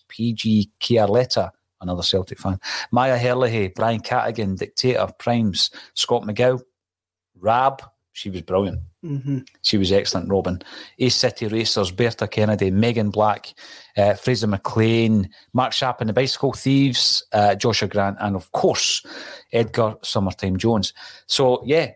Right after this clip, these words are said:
Speaker 1: go and have a wee look at that. We put out a new band every single Saturday night, Kev, and we're gonna keep doing that all the way through twenty twenty-two as well.
Speaker 2: Definitely, all these artists need, need pushed. The music, the, the music business has been on its knees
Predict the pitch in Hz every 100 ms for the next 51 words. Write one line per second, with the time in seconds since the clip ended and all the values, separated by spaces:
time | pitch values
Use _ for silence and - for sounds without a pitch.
0 | _ 160 147 131 127 120 135 113 113 -
1 | 131 - 117 110 104 113 107 110 104 107
2 | 101 107 101 101 98 - - 123 104 98
3 | 101 120 117 - 127 123 117 110 107 113
4 | 113 - - 131 123 110 110 113 110 107
5 | 110 101 - 107 - 104 104 - 101 104
6 | 98 _ _ _ - 226 226 233 226 185
7 | 208 214 190 175 196 214 185 - 175 160
8 | - 175 160 - 196 - - - 156 175
9 | 175 - 170 170 170 165 185 165 151 165
10 | 170 151 151 139 143 131 - - - -
11 | - _ _ _ - 160 156 - 160 190
12 | 156 -